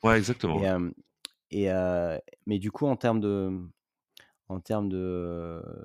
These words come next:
Speaker 2: de, comment, vous aviez un deal particulier par rapport à ça ?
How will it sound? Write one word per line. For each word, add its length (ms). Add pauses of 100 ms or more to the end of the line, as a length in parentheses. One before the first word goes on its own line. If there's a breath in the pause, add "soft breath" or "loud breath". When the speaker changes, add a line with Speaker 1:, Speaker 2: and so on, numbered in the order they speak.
(120)
Speaker 2:
de, 100 (680)
comment, 280 (380)
vous 120
aviez 140
un 180
deal 320
particulier 500
par 140
rapport 260
à 40
ça ? 320